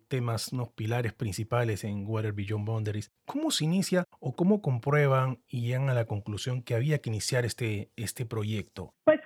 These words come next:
Speaker 2: como te menciono un poquito la historia, ¿no? Es esa, ¿no? Que, que llevamos bastante tiempo trabajando en agua y todavía hay algunos retos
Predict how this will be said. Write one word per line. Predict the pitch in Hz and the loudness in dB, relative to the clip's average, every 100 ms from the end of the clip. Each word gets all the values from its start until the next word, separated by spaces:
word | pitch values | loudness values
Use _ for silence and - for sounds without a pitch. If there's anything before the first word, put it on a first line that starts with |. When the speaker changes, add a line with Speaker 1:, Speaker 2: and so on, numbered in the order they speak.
| - | 2
Speaker 2:
como | 311 294 | 4 4
te | 285 | 2
menciono | 277 277 285 | 2 0 0
un | 320 | 0
poquito | 370 349 330 359 | -4 -6 -2 0
la | 285 | 0
historia, | - 247 254 302 440 | -2 0 0 0 -2
¿no? | 285 277 | -2 -2
Es | 254 233 | -4 -2
esa, | 240 208 180 | -2 -2 -4
¿no? | 185 208 | -6 -8
Que, | - 202 190 - | -8 -8 -8 -10
que | 202 196 185 - _ _ 208 | -12 -10 -12 -16 _ _ -4
llevamos | 226 226 247 277 - | 2 4 4 2 -2
bastante | 262 - 233 | -6 -4 -6
tiempo | - 254 254 | -6 -10 -8
trabajando | 233 233 226 220 | -6 -4 -2 -4
en | 226 | -2
agua | 220 226 226 | -2 -2 -4
y | 269 247 | -2 -2
todavía | - 233 208 214 214 | -2 -2 0 -2 -2
hay | 214 | -4
algunos | 214 226 226 220 - _ - _ _ | -4 -4 -2 -2 -6 _ -20 _ _
retos | 214 240 233 226 233 | 4 6 6 4 0